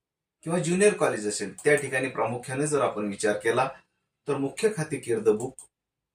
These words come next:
त्यानंतर टर्म फी किर्द बुक आणि पोषण आहार किर्द बुक असे तीन प्रकारचे कॅशबुक generally असतात. ज्युनियर कॉलेज असेल तर यातलं पहिले दोन त्या ठिकाणी कॅशबुक मात्र नक्कीच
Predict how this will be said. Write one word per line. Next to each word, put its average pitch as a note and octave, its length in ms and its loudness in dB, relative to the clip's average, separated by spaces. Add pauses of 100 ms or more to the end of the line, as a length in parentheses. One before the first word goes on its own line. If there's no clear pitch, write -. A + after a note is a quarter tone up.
(600)
त्यानंतर D3+ 340 -2
टर्म C#3 300 2
फी F#3 160 -2
किर्द B2+ 300 -2
बुक B2 320 0 (200)
आणि A#2+ 240 -8
पोषण A#2 440 -10
आहार A2+ 240 -6 (340)
किर्द G#2+ 220 -6
बुक - 260 -6
असे C#3 140 -2
तीन D3+ 220 -6
प्रकारचे A2+ 440 -4
कॅशबुक G#2+ 400 -4
generally G2+ 440 -4 (120)
असतात. - 320 -8 (540)
ज्युनियर D#3+ 280 0
कॉलेज D#3 320 4
असेल D#3+ 340 -2
तर D3+ 100 -2
यातलं C#3+ 360 2 (400)
पहिले C#3 300 0
दोन C#3 300 4
त्या C3+ 140 2
ठिकाणी B2 240 -6
कॅशबुक A2 400 -4
मात्र G2+ 300 -4
नक्कीच - 500 -8